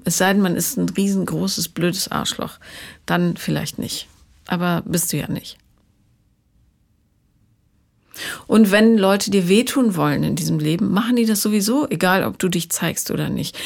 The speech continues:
Dann würd ich doch lieber, äh, was aufs Maul kriegen für mein wahres Ich, als für irgendeins, das so tut, als ob.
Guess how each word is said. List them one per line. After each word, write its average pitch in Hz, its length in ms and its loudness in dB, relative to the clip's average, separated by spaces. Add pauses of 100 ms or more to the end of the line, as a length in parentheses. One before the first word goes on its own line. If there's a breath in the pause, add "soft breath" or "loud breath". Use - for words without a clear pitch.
(180 loud breath)
Dann 196 180 2
würd 220 160 2
ich - 140 -2
doch 175 200 -2
lieber, 254 460 0 (300)
äh, - 120 -14 (800)
was 185 260 0
aufs - 200 -2
Maul 175 220 2
kriegen 185 340 -2
für - 120 -4
mein 180 220 0
wahres 214 380 0
Ich, - 300 -2
als 190 140 0
für - 140 -2
irgendeins, 226 640 2 (300 loud breath)
das 196 180 2
so 196 80 -2
tut, - 240 -4
als - 200 -2
ob. - 240 -4